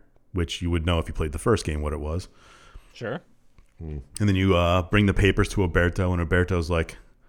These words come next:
Speaker 1: "Oh, yes, this will prove they're free. They're,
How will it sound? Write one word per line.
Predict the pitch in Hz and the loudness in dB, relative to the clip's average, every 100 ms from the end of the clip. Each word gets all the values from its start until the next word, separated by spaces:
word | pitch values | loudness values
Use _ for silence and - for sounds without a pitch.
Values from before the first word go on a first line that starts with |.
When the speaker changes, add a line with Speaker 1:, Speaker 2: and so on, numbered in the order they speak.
| _ _ | _ _
Speaker 1:
"Oh, | 104 113 120 104 | 0 4 6 4
yes, | 92 92 107 98 - - - - | 2 4 6 6 2 -6 -10 -2
this | 110 | -2
will | 101 | 0
prove | - 104 | 2 2
they're | 87 82 | 2 -2
free. | 101 104 90 76 - - _ _ - | -2 0 0 -2 -10 -20 _ _ -4
They're, | 85 | -2